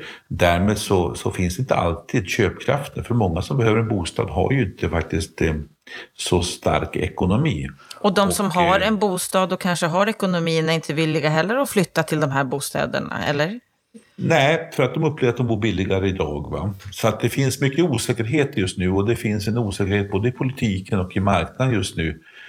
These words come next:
Speaker 1: De som håller på med bostadsrättsutvecklingsprojekten, de är tveksamma att dra igång projekt på grund av att den här gamla affärsmodellen där man sålde på ritning, det vill säga du tecknade för ett kontrakt och så blev lägenheten klar om två år.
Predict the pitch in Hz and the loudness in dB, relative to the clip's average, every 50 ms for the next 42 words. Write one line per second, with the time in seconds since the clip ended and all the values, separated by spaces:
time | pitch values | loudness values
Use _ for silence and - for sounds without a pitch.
0 | - _ - - - - 107 101 98 92 101 104 104 98 101 101 98 98 110 101 | -20 _ -14 -6 0 2 2 2 2 2 2 2 2 2 2 0 2 2 0 0
1 | 98 - 95 87 - 98 90 - - - 87 - - 98 92 87 - - - 92 | 0 -2 -2 0 2 0 0 0 -2 -6 -4 -2 0 0 0 0 -2 -6 -2 0
2 | 90 90 87 - - - - - - - 139 139 - - - 120 113 104 98 95 | 0 0 0 -2 -2 -2 0 2 2 2 2 0 -4 -4 -2 0 0 2 2 2
3 | 95 95 95 - - - - _ - - 104 - - - - - - - - - | 0 0 -4 -8 -16 -20 -18 _ -4 -4 -4 -4 -2 2 2 2 2 2 -4 -4
4 | - - 95 95 92 92 95 92 90 98 92 101 95 92 90 87 92 90 87 85 | 0 0 2 2 2 2 2 2 2 0 0 2 2 2 2 2 2 0 0 -2
5 | - - 90 - - 95 87 85 - - - - 95 87 95 87 85 85 85 85 | -2 -2 -2 0 2 0 0 0 -4 -8 -4 -4 0 2 2 0 0 0 0 0
6 | 82 85 82 - - 85 82 90 87 87 87 - 95 90 87 90 85 - - - | 0 0 0 -2 -4 -2 0 0 0 0 0 0 0 2 2 0 -2 -2 -2 -2
7 | 110 101 90 90 - - 101 95 90 101 107 110 110 98 92 92 85 90 87 - | 0 0 0 -2 -2 0 0 0 2 2 2 2 2 0 0 0 0 0 -2 0
8 | - - 95 85 87 85 95 95 - 104 95 104 120 113 95 82 - - - 170 | 0 2 2 2 2 0 -2 0 0 2 2 2 2 0 -2 -4 -6 -4 -2 0
9 | 127 82 71 71 71 - _ _ - - - - - - _ - - - - 104 | 0 0 -2 -6 -8 -12 _ _ -20 -18 -16 -14 -14 -14 _ -8 -6 -2 2 2
10 | 92 90 87 90 92 - 120 107 - - 113 98 98 - 98 92 - 104 101 - | 2 2 2 0 0 0 0 0 0 0 0 0 0 0 -2 0 0 -2 -2 0
11 | - 101 - 95 - - - 85 95 90 90 92 90 98 95 87 - 101 92 85 | 0 0 0 0 -2 -4 -4 -2 -2 -2 -2 -2 0 0 2 2 2 2 2 0
12 | 82 85 - - - - - 95 90 90 82 85 85 - - 101 95 92 95 - | -2 -4 -6 -8 -6 -2 0 2 2 2 2 0 -4 -2 0 2 2 2 2 2
13 | - 190 - 87 - - | 2 4 4 2 0 -2